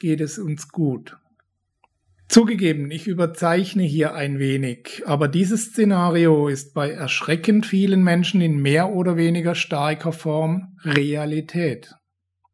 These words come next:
Wer aber nur für Essen, Miete und die nötigsten täglichen Bedarfsartikel arbeitet, wie weit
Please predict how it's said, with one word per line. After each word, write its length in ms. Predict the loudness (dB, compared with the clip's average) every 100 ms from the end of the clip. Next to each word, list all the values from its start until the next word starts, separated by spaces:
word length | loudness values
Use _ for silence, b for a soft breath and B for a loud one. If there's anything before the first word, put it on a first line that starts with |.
| _ _ _ _ B B B B B B B
Wer 300 | 6 6 4
aber 180 | 0 4
nur 240 | 6 6
für 240 | 4 -4 -4
Essen, 760 | -4 -2 0 -2 -4 -10 -6
Miete 720 | 2 4 6 4 4 4 2
und 220 | -2 -2 0
die 120 | 0
nötigsten 840 | 4 4 4 0 -6 -2 0 0
täglichen 600 | 2 2 2 -2 -2 -2
Bedarfsartikel 1300 | -2 -2 0 0 -2 -12 -10 -10 -6 -4 -4 -6 -8
arbeitet, 920 | -4 -4 0 0 -2 -4 -8 -10 -20 B B B B B B B B B 4
wie 220 | 8 8
weit 400 | 8 6 2 -2